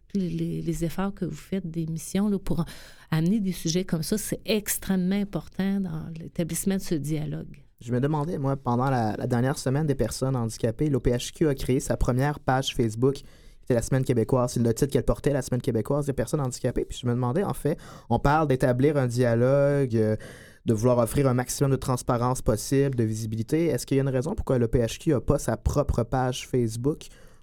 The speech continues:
Speaker 2: pour pouvoir rejoindre, euh,
Speaker 1: En, en fait, c'est qu'on n'avait pas d'expérience dans le domaine, hein.
Speaker 2: D'accord.
Speaker 1: C'était, c'était une première,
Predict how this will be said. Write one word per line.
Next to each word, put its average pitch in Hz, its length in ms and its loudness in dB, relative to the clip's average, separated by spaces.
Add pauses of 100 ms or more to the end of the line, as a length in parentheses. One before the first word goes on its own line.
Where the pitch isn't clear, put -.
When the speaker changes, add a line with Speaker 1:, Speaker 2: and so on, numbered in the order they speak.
Speaker 2:
pour - 120 -18
pouvoir 135 340 0
rejoindre, 139 580 0
euh, 127 360 -2 (640)
Speaker 1:
En, 165 380 -4
en 151 40 -2
fait, 208 240 -2
c'est 214 160 -2
qu'on 160 140 -2
n'avait 151 220 2
pas 185 160 0
d'expérience 160 800 -4
dans 190 140 -2
le 185 80 0
domaine, 170 400 -2
hein. 233 60 -2
Speaker 2:
D'accord. 226 140 -6
Speaker 1:
C'était, 175 320 0
c'était 170 360 0
une 165 140 0
première, 175 680 -2